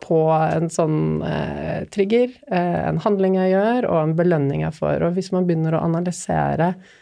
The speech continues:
det man gjør, eh, i hverdagen,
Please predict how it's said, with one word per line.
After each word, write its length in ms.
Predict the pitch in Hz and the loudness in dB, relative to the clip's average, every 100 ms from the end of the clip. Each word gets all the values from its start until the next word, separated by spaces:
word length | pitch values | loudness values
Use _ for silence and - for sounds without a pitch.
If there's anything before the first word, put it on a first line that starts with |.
| _ _ - | _ _ -2
det 400 | 156 151 156 170 | 0 2 0 0
man 180 | 175 170 | 2 2
gjør, 260 | 190 311 - _ _ _ _ _ _ - - | 2 0 -4 _ _ _ _ _ _ -16 -4
eh, 240 | 190 180 185 | 0 2 2
i 140 | 170 | 0
hverdagen, 500 | 170 170 165 156 214 | 2 2 0 2 2